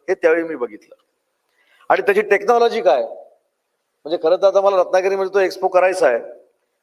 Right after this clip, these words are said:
की हेल्मेट घातल्यानंतर आणि त्याचे हेडफोन घातल्यानंतर तुम्ही जिथं टार्गेट धराल आणि पापणी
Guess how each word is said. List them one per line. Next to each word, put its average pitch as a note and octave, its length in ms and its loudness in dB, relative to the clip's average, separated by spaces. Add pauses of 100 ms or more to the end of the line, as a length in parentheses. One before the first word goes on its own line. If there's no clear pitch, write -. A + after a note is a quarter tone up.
(440)
की F3+ 100 -6
हेल्मेट F#3+ 420 2
घातल्यानंतर F#3+ 640 0
आणि G3+ 140 -2
त्याचे G3+ 180 -4
हेडफोन F#3 420 -2
घातल्यानंतर D3 600 -2 (960)
तुम्ही F3+ 180 2
जिथं F3+ 320 0
टार्गेट G3+ 420 2
धराल F#3+ 240 4
आणि G#3 140 -2
पापणी G3+ 500 -2